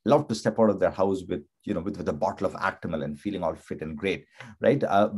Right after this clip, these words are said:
uh, uh, so th-, there is, yeah, kind of, you know, a, a certain positive sentiment associated with probiotics. Um, but when it basically comes to G M foods,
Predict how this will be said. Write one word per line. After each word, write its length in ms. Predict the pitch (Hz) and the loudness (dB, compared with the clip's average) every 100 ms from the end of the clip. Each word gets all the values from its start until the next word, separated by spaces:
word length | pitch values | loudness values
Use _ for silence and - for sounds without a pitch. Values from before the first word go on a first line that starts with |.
| 101 - - | -8 -8 4
uh, 260 | 101 101 92 78 - - _ _ _ _ _ _ | 6 6 4 -2 -14 -20 _ _ _ _ _ _
uh, 80 | 117 | 0
so 140 | - | 2
th-, 140 | 131 117 | 2 4
there 180 | 127 135 | 6 6
is, 320 | 165 - - | 2 -2 -4
yeah, 140 | - 95 | 0 2
kind 200 | 110 113 | 4 2
of, 220 | 110 - | 0 -8
you 140 | 101 | -2
know, 400 | 95 98 80 71 - _ - | 0 2 2 -2 -16 _ 0
a, 60 | |
a 60 | 104 | 2
certain 520 | - 113 120 110 - _ _ _ - - | 4 2 6 4 4 _ _ _ -20 2
positive 420 | 117 - 113 110 | 4 4 -2 -4
sentiment 460 | - 107 107 107 | 0 0 2 2
associated 580 | 90 - 104 101 92 90 | 2 0 -4 -4 -6 -6
with 200 | 85 85 | -8 -8
probiotics. 680 | - 92 98 - 151 147 - | -6 -4 -4 -4 -8 -6 -8
Um, 220 | - 92 - - 110 | -8 -10 -16 -8 -4
but 280 | 104 127 | 2 2
when 260 | 120 117 123 | 2 0 0
it 80 | 117 | 0
basically 280 | 143 - 220 | -4 -6 -8
comes 200 | 135 107 | -6 -6
to 60 | |
G 260 | 87 107 135 | -4 -2 -2
M 120 | 147 | -2
foods, 440 | 143 98 90 - | -2 0 0 -4